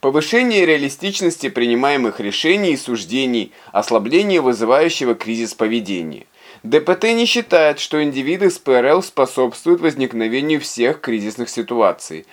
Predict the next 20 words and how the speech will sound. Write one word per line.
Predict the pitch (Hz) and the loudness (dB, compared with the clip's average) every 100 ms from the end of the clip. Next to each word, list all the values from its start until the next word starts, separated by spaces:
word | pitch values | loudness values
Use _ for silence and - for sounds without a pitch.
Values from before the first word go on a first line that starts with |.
| _ | _
в | - | 0
которые | 175 165 107 113 | 2 2 2 2
они | 127 113 | 2 0
попадают. | 113 123 107 90 80 - _ - - - | 0 0 0 0 -2 -6 _ -20 -14 0
Но | 127 | 2
Д | 139 | 4
П | 160 208 | 2 2
Т | 214 175 135 | 2 2 2
также | 147 143 120 151 | 2 2 0 -2
не | 165 | 2
утверждает | 185 185 208 160 143 139 135 | 2 2 -2 0 2 2 2
обратного, | 165 185 131 - 98 92 - - - | 2 4 2 0 -8 -8 -12 -20 -8
что | - | -4
пациенты | 127 131 - 143 143 143 | -2 -2 0 -2 -2 -4
не | 147 151 | -2 0
имеют | 165 147 113 | 0 -2 -4
к | |
кризисам | - 127 117 113 117 117 | -6 -6 -6 -4 -2 -2
никакого | 113 117 120 104 104 | -4 -2 0 2 2
отношения. | 104 127 - 113 87 82 | 0 -4 -4 -6 -8 -12